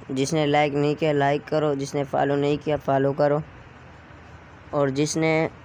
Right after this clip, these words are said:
subscribe नहीं किया, subscribe करो और bell icon on करना ना भूलना।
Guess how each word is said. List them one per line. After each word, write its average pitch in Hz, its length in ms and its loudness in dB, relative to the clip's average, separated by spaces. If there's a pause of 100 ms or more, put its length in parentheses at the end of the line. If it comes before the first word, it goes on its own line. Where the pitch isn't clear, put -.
(680)
subscribe 147 600 0
नहीं 156 180 2
किया, 143 120 0
subscribe 139 600 -2
करो 147 180 2
और 135 120 2
bell 131 220 2
icon 143 280 2
on 139 260 0
करना 135 260 0
ना 127 140 -2
भूलना। 135 400 0